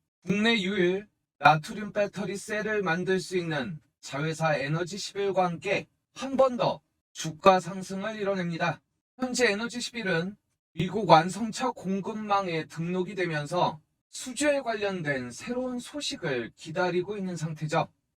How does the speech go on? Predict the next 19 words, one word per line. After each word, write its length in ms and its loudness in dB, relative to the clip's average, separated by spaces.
자, 140 4
일단 440 4
주가는 680 -2
조정을 560 -2
받으면서 720 0
다시 360 2
한번 500 2
바닥을 480 4
테스트하는 800 -4
단계에 440 -6
있습니다. 540 -2
자, 140 2
우리 180 2
나인테크의 880 4
강력한 800 -4
모멘텀은 720 -2
세 280 -12
가지나 560 0
있는데요. 500 0